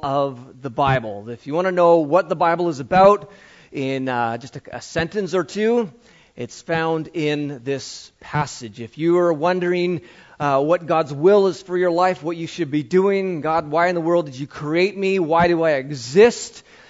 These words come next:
It's found in this passage. This is, uh, a central passage. In fact, this passage is where we get the, the mission for our church.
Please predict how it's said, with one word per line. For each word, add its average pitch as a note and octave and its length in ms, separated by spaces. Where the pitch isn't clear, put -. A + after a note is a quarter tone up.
It's - 320
found F3 720
in D#3+ 340
this C#3+ 380
passage. C3+ 640
This C3 320
is, C3+ 360
uh, A#2 360
a A#2 80
central - 760
passage. C#3 560
In D3+ 80
fact, D#3+ 320
this D#3 160
passage G#3 380
is D#3 100
where F#3 180
we F3+ 120
get F3 180
the, D#3+ 140
the D3 180
mission D#3+ 480
for D#3+ 180
our D#3 80
church. - 600